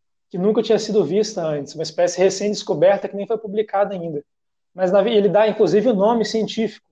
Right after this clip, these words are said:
Batinomus giganteus. Mas aí esse Batinomus gigante, o Elm isópode, exatamente como ele falou, um isópode gigante de sessenta centímetros, que foi descrito em mil oitocentos e setenta e nove. E é um bicho muito conhecido, tem no Caribe, tem no México e tal.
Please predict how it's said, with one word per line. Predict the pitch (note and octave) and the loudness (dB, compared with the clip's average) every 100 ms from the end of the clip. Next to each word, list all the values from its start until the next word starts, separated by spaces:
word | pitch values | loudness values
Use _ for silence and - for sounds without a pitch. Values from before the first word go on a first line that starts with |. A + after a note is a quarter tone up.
| _ _ _ _ _ _ _ | _ _ _ _ _ _ _
Batinomus | E3+ F#3+ G#3+ F#3 F#3+ G3 | 0 0 2 2 2 2
giganteus. | G3 F3 F#3 F3+ - - - - _ _ _ _ _ _ _ _ - | 2 0 0 0 -4 -12 -14 -18 _ _ _ _ _ _ _ _ -4
Mas | A3+ G#3 | 0 4
aí | A3 | 4
esse | A3+ A3+ | 2 2
Batinomus | C4+ C4 A#3+ A3 F#3 | 2 0 -2 -2 0
gigante, | E3+ F#3 B3 C4 G3+ | 0 2 2 2 2
o | |
Elm | G3+ | 4
isópode, | G3+ E3+ G3 - C4+ - _ _ | 4 2 2 0 -8 -12 _ _
exatamente | F#3+ E3 G3+ G#3+ G3 | -2 0 2 2 0
como | - F#3+ | -2 -4
ele | |
falou, | - G#3 E3 F#3 | 0 2 2 2
um | A3 | 2
isópode | D#3+ E3+ F3 D#3+ | 2 0 0 -4
gigante | D#3+ C#3+ E3 G#3+ F#3 | -4 -2 -2 -2 -4
de | |
sessenta | D3+ F3 F#3 E3+ | -4 -4 -4 -8
centímetros, | G3+ F3+ - A3 A#3 - _ _ _ | -8 -10 -6 -8 -8 -14 _ _ _
que | G#3+ | 0
foi | A3 | 2
descrito | A3 A3 - B3+ | 2 0 -2 -2
em | G3+ | 0
mil | B3+ | 0
oitocentos | B3+ A#3+ B3 | 0 0 0
e | |
setenta | - A#3+ A#3+ C4 | 0 -2 -2 -2
e | |
nove. | G#3 G#3 G#3+ C#3 B2+ _ _ _ | 2 4 4 0 -8 _ _ _
E | B3 | -2
é | |
um | A3+ | 0
bicho | B3+ A#3+ | 2 2
muito | A#3 C4+ | 2 2
conhecido, | C4+ B3+ B3+ A#3+ A3+ | 0 0 0 0 0
tem | G3+ | -2
no | G3 | -4
Caribe, | - E3+ F#3 G#3 E3+ | -2 2 2 2 0
tem | F3+ | -4
no | F3 | -2
México | F3 G#3+ - - | 0 -2 -2 -10
e | - | -10
tal. | F#3+ G3 | -8 -8